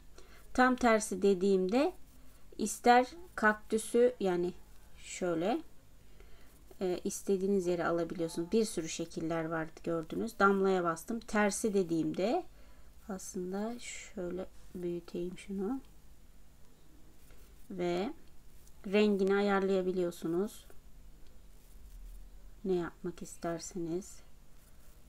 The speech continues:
Yeşil olabilir, sarı olabilir. Bakıyoruz, pembe, koyu. Böyle deneyebilirsiniz. Çok fazla seçenekler var arkadaşlar.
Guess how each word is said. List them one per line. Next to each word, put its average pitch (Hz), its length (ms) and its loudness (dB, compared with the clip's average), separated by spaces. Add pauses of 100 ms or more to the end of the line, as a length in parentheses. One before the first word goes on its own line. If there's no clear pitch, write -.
(140)
Yeşil 175 400 -6
olabilir, 165 580 -4 (260)
sarı 170 420 -6
olabilir. 160 580 -4
Bakıyoruz, 165 640 -6
pembe, 170 580 -6 (1160)
koyu. 165 440 -4 (2500)
Böyle 214 340 2 (140)
deneyebilirsiniz. 185 1040 0
Çok 220 220 -6
fazla 180 520 0 (100)
seçenekler 175 840 -2
var 185 220 -4 (760)
arkadaşlar. 175 680 -8